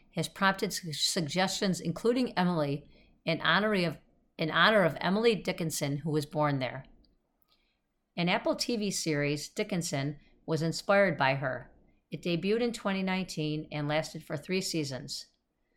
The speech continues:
A film released in February about her British peer Emily Bronte had a different one-word title, Emily. John Patton Ford,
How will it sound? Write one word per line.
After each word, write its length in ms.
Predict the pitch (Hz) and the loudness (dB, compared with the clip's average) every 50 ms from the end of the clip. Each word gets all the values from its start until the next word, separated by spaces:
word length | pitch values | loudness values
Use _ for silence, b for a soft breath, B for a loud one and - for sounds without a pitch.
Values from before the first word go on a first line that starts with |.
| _ _ _ - | _ _ _ -6
A 60 | 165 | -6
film 320 | 156 - - 220 240 254 254 | -4 0 2 2 4 6 6
released 380 | 240 214 208 208 208 - - | 6 6 6 4 2 0 -2
in 80 | 196 - | -4 -2
February 480 | - 208 202 196 185 180 165 156 160 - | 2 2 2 4 4 4 4 6 4 4
about 340 | - 147 147 160 170 170 | 2 2 4 4 4 4
her 80 | 180 175 | 2 0
British 400 | 175 170 180 190 220 226 - - | 0 0 -2 0 0 -2 -4 -6
peer 300 | - - 185 180 170 - | -4 -2 -2 0 0 -2
Emily 380 | 143 156 175 180 180 175 170 160 | -2 -2 0 0 0 0 0 0
Bronte 800 | 147 - 156 170 190 220 240 233 - - 139 131 139 143 139 b b b b b b b | 0 0 2 4 4 4 2 0 -4 -4 -4 -4 -4 -6 -8 b b b b b b b
had 140 | - 180 170 | 0 0 0
a 80 | 160 | 0
different 420 | 143 - 254 247 - - - - 156 | 0 -2 -2 -2 -2 -4 -4 -2 0
one-word 500 | 143 143 135 131 127 131 131 127 - - | 0 0 0 0 -2 -4 -4 -6 -8 -10
title, 420 | - - 127 - - 135 139 - - _ _ _ _ _ _ _ _ _ _ - | -6 -4 -4 -4 -4 -6 -8 -10 -16 _ _ _ _ _ _ _ _ _ _ 0
Emily. 500 | 208 196 175 147 123 123 143 135 - - _ _ _ _ _ _ _ _ _ _ _ _ _ _ _ _ _ _ _ _ _ _ _ _ _ _ _ _ _ _ _ _ _ _ _ _ _ _ _ _ _ _ _ _ _ _ _ _ _ _ _ | 0 2 2 2 0 -2 -6 -8 -12 -18 _ _ _ _ _ _ _ _ _ _ _ _ _ _ _ _ _ _ _ _ _ _ _ _ _ _ _ _ _ _ _ _ _ _ _ _ _ _ _ _ _ _ _ _ _ _ _ _ _ _ _
John 340 | - - 214 226 262 302 - | 0 4 6 8 8 6 4
Patton 320 | - - 269 254 - 208 202 | 4 2 4 4 4 2 -2
Ford, 460 | - - - 175 151 147 151 190 | -2 0 4 6 6 6 4 2